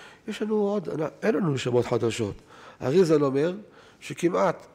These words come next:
כל הנשמות שלנו, רובם ככולם, הם באים בגלגול. אולי בגלגול הקודם, אדם היה צדיק, והיה לו חסר כמה דברים, צריך לבוא לעולם הזה, לרגל קידוש השם, ואז השאר לעולם הבא, השאר לגן עדן.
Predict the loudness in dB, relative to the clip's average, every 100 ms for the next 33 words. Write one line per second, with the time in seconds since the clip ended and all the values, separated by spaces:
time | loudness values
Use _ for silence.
0 | -20 -4 4 8 8 4 4 4 4 4
1 | 4 4 2 4 4 4 0 2 4 4
2 | 4 -2 -16 -20 -8 -6 -4 -4 -4 -4
3 | -2 0 0 -2 -12 -20 -20 -20 -4 2
4 | 2 2 -2 0 2 2 -2 0 2 2
5 | -2 -8 -20 -18 -10 -2 0 0 0 -2
6 | -2 0 -2 -4 -16 -20 -2 2 4 2
7 | -2 -8 -6 -2 0 0 0 0 0 0
8 | -2 -10 -20 -6 -2 0 2 4 4 2
9 | 0 -2 -2 -4 -6 -20 -10 0 4 4
10 | 2 0 0 0 0 4 4 4 0 -2
11 | -2 -4 -4 -6 -6 -16 _ -8 -6 -6
12 | -8 -10 -12 -18 -12 -2 -2 -2 -4 -4
13 | -2 -4 -6